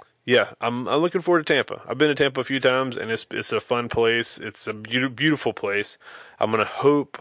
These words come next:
that I can make it out to Siesta Keys, which is one of my favorite beaches in America, next to Destin and, uh, and Wrightsville.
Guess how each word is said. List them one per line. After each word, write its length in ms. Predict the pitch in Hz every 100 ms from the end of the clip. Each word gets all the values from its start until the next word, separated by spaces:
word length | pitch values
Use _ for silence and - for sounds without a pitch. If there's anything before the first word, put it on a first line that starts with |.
| 139
that 120 | 123
I 40 | 120
can 140 | 120
make 160 | 117 117
it 80 |
out 120 | 110 -
to 120 | 110
Siesta 380 | - 107 - 104
Keys, 420 | - 110 107 107
which 220 | 104 -
is 140 | 101
one 140 | 104 107
of 60 |
my 120 | 104 98
favorite 540 | - 107 104 104 - _ _ _ -
beaches 500 | 110 - 110 110 - _ - - - - - -
in 120 | 120
America, 540 | 113 110 107 101 110 104 _ _ _ -
next 320 | 117 113 -
to 80 | -
Destin 520 | 101 113 110 120 113 - _ _ - _ _ -
and, 560 | 123 123 127 127 127
uh, 360 | 95 117 117 113 -
and 140 | 123 117
Wrightsville. 520 | 113 110 - 113